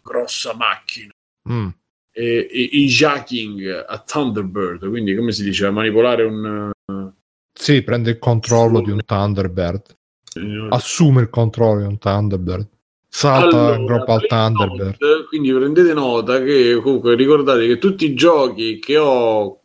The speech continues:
Speaker 1: elencato sono esclusivi su PlayStation cinque, a meno che non lo abbia detto, non abbia specificato il contrario.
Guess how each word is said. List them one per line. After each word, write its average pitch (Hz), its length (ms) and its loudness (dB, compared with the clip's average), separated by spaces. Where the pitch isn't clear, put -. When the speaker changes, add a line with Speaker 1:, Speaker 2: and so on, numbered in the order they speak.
Speaker 1:
elencato 139 880 0
sono 147 220 2
esclusivi 170 920 2
su - 80 -20
PlayStation 131 580 -2
cinque, 110 760 0
a 139 80 2
meno 190 240 4
che 185 120 6
non 165 120 0
lo 147 80 4
abbia 123 240 2
detto, 98 400 -6
non 123 160 -4
abbia 143 220 2
specificato 127 680 0
il 107 80 -4
contrario. 95 640 -10